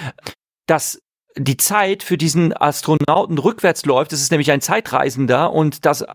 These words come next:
am Ende seines Sturzes, er fällt halt rückwärts durch die Zeit, eben diese verheerende Explosion stattfindet. Er hat einen Trip in die ferne Zukunft und zurück gemacht und bei der Rückreise läuft halt irgendwas schief und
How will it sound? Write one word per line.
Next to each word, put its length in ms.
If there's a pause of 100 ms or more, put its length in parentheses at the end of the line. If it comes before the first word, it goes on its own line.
am 180
Ende 300
seines 300
Sturzes, 640
er 140
fällt 240
halt 220
rückwärts 360
durch 140
die 140
Zeit, 460 (300)
eben 240
diese 220
verheerende 520
Explosion 640
stattfindet. 640 (180)
Er 100
hat 120
einen 340 (320)
Trip 240
in 80
die 80
ferne 320
Zukunft 420
und 100
zurück 260
gemacht 380
und 160
bei 140
der 180
Rückreise 680
läuft 320
halt 100
irgendwas 320
schief 400 (300)
und 320